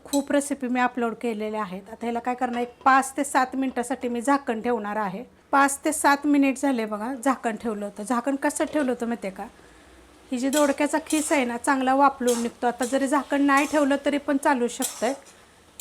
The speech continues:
पण त्याच्यामध्ये आता आपण ही मिरची वगैरे सगळं जे टाकलेलं आहे ना, त्याचा अर्क चांगला मुरला पाहिजे, त्यासाठी आपण थोडंसं याच्यावर झाकण ठेवायचं. आता हे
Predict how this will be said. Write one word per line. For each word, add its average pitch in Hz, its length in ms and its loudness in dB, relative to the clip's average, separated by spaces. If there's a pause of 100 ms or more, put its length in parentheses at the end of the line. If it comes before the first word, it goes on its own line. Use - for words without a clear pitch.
पण 254 60 2
त्याच्यामध्ये 269 500 2
आता 269 120 0
आपण 262 160 0
ही 269 80 4
मिरची 269 460 2
वगैरे 240 360 2
सगळं 240 260 2
जे 240 160 0
टाकलेलं 233 540 0
आहे 214 120 -2
ना, 190 120 -6 (120)
त्याचा 233 180 -4 (140)
अर्क 269 320 4
चांगला 262 380 0
मुरला 226 320 -2
पाहिजे, 202 380 -6
त्यासाठी 240 340 -4
आपण 233 260 -6
थोडंसं 240 300 -2
याच्यावर 233 220 -2
झाकण 254 380 0
ठेवायचं. 202 500 -6 (720)
आता 226 160 -2
हे 285 100 2